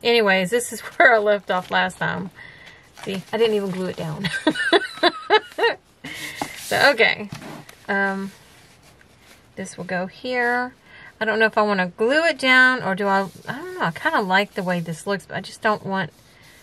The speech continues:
the staples showing. So, I need to find something that can go across that and hide that. Again with the washi stickers. <laughs>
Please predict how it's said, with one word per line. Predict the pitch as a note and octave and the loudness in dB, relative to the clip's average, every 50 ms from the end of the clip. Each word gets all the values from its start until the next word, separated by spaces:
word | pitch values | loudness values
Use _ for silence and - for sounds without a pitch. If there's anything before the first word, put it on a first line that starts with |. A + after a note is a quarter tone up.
| _ _ | _ _
the | - F3 | -10 -10
staples | D3+ - - F3+ E3+ D#3+ - - E3+ - | -10 -2 -2 -2 -2 -2 -8 -12 -12 -10
showing. | - - - - - - D#3 - - - - _ _ _ _ _ _ _ _ _ - - _ _ _ _ - _ _ _ _ _ _ | -10 -12 -12 -12 -14 -14 -16 -16 -16 -18 -18 _ _ _ _ _ _ _ _ _ -18 -18 _ _ _ _ -20 _ _ _ _ _ _
So, | - - - - - - - B3+ A#3 G#3 F3 - - - F2 - - E3 - - - | -20 -18 -18 -16 -16 -12 -8 -6 -4 -4 -4 -6 -8 -10 -12 -14 -16 -18 -20 -18 -14
I | - | -12
need | G3+ G#3 G#3 G#3 G3+ - | -10 -10 -10 -10 -12 -12
to | - F3 | -16 -16
find | - - F3 E3+ E3+ D#3+ | -10 -8 -6 -4 -4 -6
something | - - G#3 G#3 G3 - G3+ G3 F#3+ | -6 -6 -6 -6 -6 -8 -10 -10 -10
that | D#3+ D#3 | -10 -10
can | - E3+ E3+ | -8 -8 -8
go | E3 F3 F3 | -6 -8 -10
across | F3 - - F#3+ F3+ F3 - - - | -10 -12 -14 -16 -16 -16 -18 -16 -14
that | F#3 F#3+ F#3 F3+ F#3+ - - - - - - | -12 -12 -10 -10 -12 -12 -16 -20 -20 -16 -16
and | F#3+ - - | -16 -12 -8
hide | C#4 D4+ D#4 G3+ - | -8 -8 -8 -8 -10
that. | - - - - - - _ _ _ _ - - - _ _ - - - - - - - - - - - - - | -10 -12 -12 -14 -18 -20 _ _ _ _ -20 -20 -20 _ _ -20 -20 0 0 0 0 0 -14 -16 -18 -16 -8 -6
Again | C4 C4+ B3+ D4 E4+ F4 E4+ E4 D#4+ | -6 -4 -2 -2 0 0 -2 -2 -2
with | D#4 D#4 D#4 C4+ C4 | -2 -2 -4 -4 -6
the | C#4+ C#4+ C#4+ C#4 C4+ | -6 -6 -6 -6 -4
washi | B3+ B3+ B3 B3 A#3+ - A3 | -2 -2 -2 -2 -4 -8 -12
stickers. | - - - A3+ - G3+ F#3+ - - - G3+ - - - | -12 -12 -14 -14 -12 -14 -14 -12 -12 -10 -12 -12 -8 -6
<laughs> | - F4+ - - - - A4+ A#4 - _ _ _ - G4+ G4 - - _ - G4 G#4 G#4 - - _ D#4+ F#4 E4+ D4+ | -8 -8 -8 -10 -2 0 0 0 0 _ _ _ -4 -4 -4 -4 -6 _ -6 -6 -6 -6 -8 -16 _ -10 -8 -8 -8